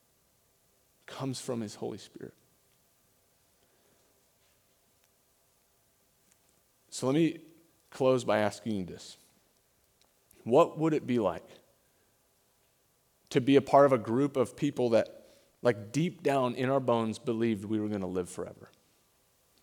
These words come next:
That this life wasn't all there is, that we were going to live forever with Jesus?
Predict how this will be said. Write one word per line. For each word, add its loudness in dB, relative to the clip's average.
That 2
this 2
life 4
wasn't 0
all 6
there 2
is, 2
that 0
we 2
were 4
going -2
to 4
live 2
forever -4
with -6
Jesus? -8